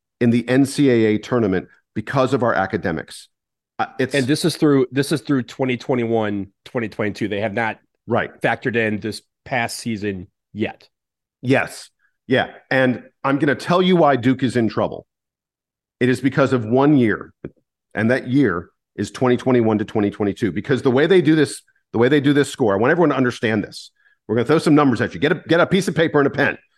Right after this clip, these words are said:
Speaker 1: 'cause here comes some numbers. Not a lot of them. But the way they do this is it's a four-year rolling average,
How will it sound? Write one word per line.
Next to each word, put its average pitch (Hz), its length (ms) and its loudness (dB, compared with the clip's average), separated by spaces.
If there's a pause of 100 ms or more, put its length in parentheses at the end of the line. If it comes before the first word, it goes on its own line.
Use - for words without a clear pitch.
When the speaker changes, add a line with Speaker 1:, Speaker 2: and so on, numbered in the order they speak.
(160)
Speaker 1:
'cause - 120 -10
here 170 100 2
comes 160 220 2
some 143 120 4
numbers. 123 500 0
Not 160 160 2
a 160 40 2
lot 117 160 0
of 80 80 -10
them. 80 80 -20 (640)
But 127 80 2
the 123 80 4
way 156 140 4
they 202 140 6
do 156 180 4
this 127 220 2
is 113 260 0
it's 127 120 0
a 117 80 0
four-year 175 440 4
rolling 147 380 4
average, 107 540 -2